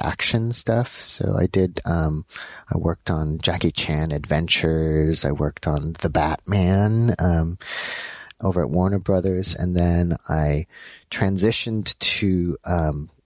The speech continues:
primetime comedies. So I worked on, uh, King of the Hill, and then Bob's Burgers, and then Rick and Morty. So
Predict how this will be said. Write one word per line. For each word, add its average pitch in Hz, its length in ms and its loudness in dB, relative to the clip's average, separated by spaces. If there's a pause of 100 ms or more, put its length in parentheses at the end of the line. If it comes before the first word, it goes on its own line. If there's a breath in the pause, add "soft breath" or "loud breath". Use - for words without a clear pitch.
(220)
primetime 92 480 -2
comedies. 92 600 0
So 78 340 2
I 78 140 0
worked 82 500 -2
on, 78 480 -2
uh, 76 160 -2
King - 200 0
of 80 100 -2
the 80 60 2
Hill, 101 420 -2 (960)
and 90 160 2
then 82 300 2
Bob's 80 340 0
Burgers, 82 800 0 (460 loud breath)
and 82 240 0
then 80 340 2
Rick 78 160 -2
and 80 100 0
Morty. 82 540 0
So 87 340 -2